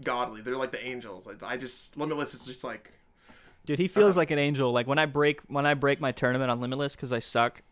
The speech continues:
Speaker 2: at, at
Speaker 1: <laughs>
Speaker 2: using the platform, and then he swoops in and just, and just goes in and fixes
Speaker 1: Also
Speaker 2: it
Speaker 1: a
Speaker 2: all,
Speaker 1: world
Speaker 2: like
Speaker 1: champion. Like, we, like,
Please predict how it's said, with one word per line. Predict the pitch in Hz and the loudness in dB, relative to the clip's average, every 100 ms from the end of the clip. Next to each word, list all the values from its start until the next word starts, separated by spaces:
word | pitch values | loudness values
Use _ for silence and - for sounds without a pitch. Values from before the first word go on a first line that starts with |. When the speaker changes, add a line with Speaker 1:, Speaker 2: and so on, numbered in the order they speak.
| _ | _
Speaker 2:
at, | 123 110 | -2 -2
at | - 120 135 | 0 0 0
Speaker 1:
<laughs> | |
Speaker 2:
using | 123 123 | -2 -2
the | 117 | 2
platform, | 123 120 127 156 170 - | 4 4 4 4 2 0
and | 139 | 0
then | 135 | 2
he | |
swoops | 131 - 139 135 | 0 0 -2 0
in | 127 135 | 0 0
and | 131 | 0
just, | 120 - | -2 -6
and | - 120 | -4 -4
just | 117 - | -4 0
goes | 127 113 117 | 2 4 2
in | 117 123 | 0 -2
and | 113 | -2
fixes | - 143 175 | -4 0 0
Speaker 1:
Also | - | 2
Speaker 2:
it | 143 | 4
Speaker 1:
a | 139 | 6
Speaker 2:
all, | |
Speaker 1:
world | 147 - | 6 4
Speaker 2:
like | - | 2
Speaker 1:
champion. | - 156 143 131 110 | 2 2 0 -4 -6
Like, | 127 127 147 | -8 -8 -6
we, | 160 - | -6 -4
like, | 165 160 | -2 -2